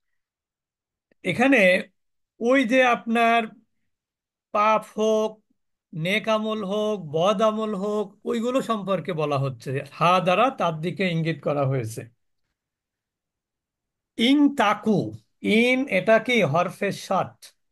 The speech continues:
তাকু, তাকুটা মূলত ছিল তাকুন, এখানে তাকফিফ করা হয়েছে, নুনটাকে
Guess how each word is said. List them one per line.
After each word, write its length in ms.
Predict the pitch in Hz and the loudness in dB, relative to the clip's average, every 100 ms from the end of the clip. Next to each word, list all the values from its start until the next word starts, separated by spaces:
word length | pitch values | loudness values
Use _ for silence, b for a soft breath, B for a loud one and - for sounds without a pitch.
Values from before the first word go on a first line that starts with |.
| _ _ _ _ _ _ _ _ _ | _ _ _ _ _ _ _ _ _
তাকু, 460 | - 214 220 226 139 - | 0 0 0 -4 -4 -2
তাকুটা 680 | 190 196 254 247 247 247 240 | -2 0 -2 -4 -2 0 2
মূলত 360 | 220 214 - | 2 2 2
ছিল 440 | 226 220 240 233 240 | 0 0 0 2 0
তাকুন, 560 | - 214 190 - 254 143 - _ _ _ _ _ _ - | -2 -2 -2 0 -2 -2 -6 _ _ _ _ _ _ -8
এখানে 540 | 170 208 220 233 247 196 160 - _ _ _ _ - | -4 -2 0 0 -2 -4 -10 -18 _ _ _ _ -2
তাকফিফ 500 | 220 220 - 262 277 | -2 -2 -2 -2 0
করা 220 | - 202 175 | 0 2 4
হয়েছে, 380 | 170 139 139 | 2 0 -4
নুনটাকে 880 | 156 160 202 202 214 208 226 226 226 | -6 -4 -4 0 0 2 2 2 0